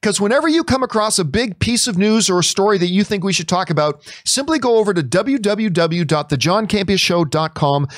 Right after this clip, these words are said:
slash contact. Once you get there, you're gonna see a form. Fill it out with your topic or question. It's totally free.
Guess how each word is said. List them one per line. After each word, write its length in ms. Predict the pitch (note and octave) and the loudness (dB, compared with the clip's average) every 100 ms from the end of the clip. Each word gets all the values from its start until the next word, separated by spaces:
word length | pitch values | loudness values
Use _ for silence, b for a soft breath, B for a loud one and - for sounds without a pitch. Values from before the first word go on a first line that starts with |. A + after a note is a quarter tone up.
| B B | B B
slash 520 | - C3+ C#3 C#3+ - | -2 0 0 -2 -4
contact. 600 | - C3+ - A2+ F2 - - B B | -2 -2 0 -2 -4 -10 -18 B B
Once 220 | A#3 - | -2 0
you 40 | F#3 | 0
get 260 | F#3 - | 0 0
there, 260 | D#3 C#3 C3+ | 0 0 0
you're 120 | F3+ F3+ | 0 0
gonna 200 | D#4 D#4 | 0 0
see 220 | - A3 | 0 0
a 60 | |
form. 500 | F3+ - F#3 C#3+ A#2+ A#2 B | -2 0 2 2 0 -4 B
Fill 240 | - D4+ | -2 0
it 80 | F4+ | 2
out 180 | - F4+ | 2 0
with 160 | G#3 - | 0 0
your 220 | F3 D#4 | 0 2
topic 380 | E4+ G#3+ F3 F3 | 2 0 0 0
or 80 | D#3 | -4
question. 420 | - B2+ B2 F#3+ | -2 -2 0 0
It's 160 | E3+ - | -2 -2
totally 400 | - C3 D#3+ C4 | -2 -2 0 -2
free. 460 | - B2+ A2+ D#3+ | 0 0 0 -2